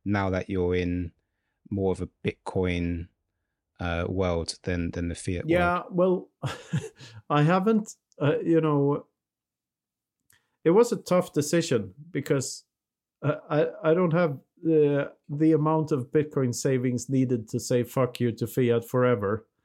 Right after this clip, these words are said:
Speaker 2: Uh, so I still need to do stuff for a living and, uh, try to earn an income. Uh, so I basically used, uh, a part of my stack and, uh, m-, mostly just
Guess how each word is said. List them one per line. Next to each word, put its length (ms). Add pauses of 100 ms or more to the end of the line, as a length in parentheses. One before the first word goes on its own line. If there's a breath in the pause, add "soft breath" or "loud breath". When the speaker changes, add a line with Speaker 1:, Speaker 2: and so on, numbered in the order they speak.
(580)
Speaker 2:
Uh, 260
so 180
I 60
still 400
need 260
to 80
do 360
stuff 600
for 300
a 60
living 480 (140)
and, 300
uh, 260 (120)
try 240
to 300
earn 200
an 120
income. 440 (640 soft breath)
Uh, 460
so 220
I 40
basically 560
used, 640 (140)
uh, 320 (1160)
a 80
part 400
of 80
my 200
stack 480 (100)
and, 380 (360)
uh, 140 (380)
m-, 260
mostly 760
just 460